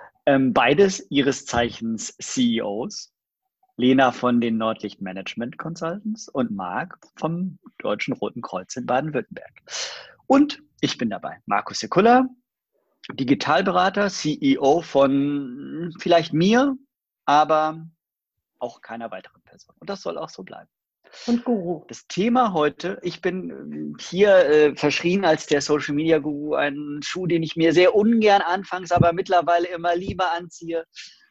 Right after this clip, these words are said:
Speaker 1: Und, ähm, naja, jeder braucht seinen Guru, sagte der Marc mal. Und von daher bin ich das vielleicht in dieser Runde. Und da freuen wir uns drauf. Heute ist das Thema, ist LinkedIn das neue Facebook?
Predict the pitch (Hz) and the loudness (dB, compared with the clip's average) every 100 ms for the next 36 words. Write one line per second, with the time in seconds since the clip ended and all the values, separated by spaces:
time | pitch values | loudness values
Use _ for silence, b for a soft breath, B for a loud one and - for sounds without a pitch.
0 | _ - 151 156 156 147 - 135 135 135 | _ -4 -2 -2 -6 -10 -6 -4 -4 -4
1 | 135 127 131 _ _ _ _ _ _ 110 | -8 -10 -12 _ _ _ _ _ _ -18
2 | 98 82 _ 120 127 123 117 - 110 110 | -16 -18 _ -6 -4 -2 -6 -8 -10 -6
3 | 151 160 127 131 - 107 117 110 107 110 | -4 -2 0 -2 -2 -8 -6 -4 -6 -6
4 | - 101 104 95 92 - 85 85 92 85 | -12 -12 -12 -14 -18 -18 -16 -12 -12 -12
5 | _ _ _ - - 131 - 123 - 101 | _ _ _ -10 -10 -8 -6 -6 -6 -8
6 | 104 - 92 95 92 85 82 - 127 143 | -10 -10 -16 -16 -16 -16 -20 -16 -4 -4
7 | - 87 82 - - - - _ B B | -4 -12 -16 -20 -20 -20 -20 _ B B
8 | B B 131 160 196 151 - 127 - - | B B 2 4 2 0 -6 -10 -10 -8
9 | 117 117 156 247 240 _ - - - - | -6 -2 -2 -4 -10 _ -20 -18 -12 -10
10 | 107 127 175 - 123 110 - 104 98 92 | -4 -4 -4 -6 -4 -4 -4 -8 -10 -10
11 | - 92 92 - 156 - | -12 -12 -12 -10 -10 -10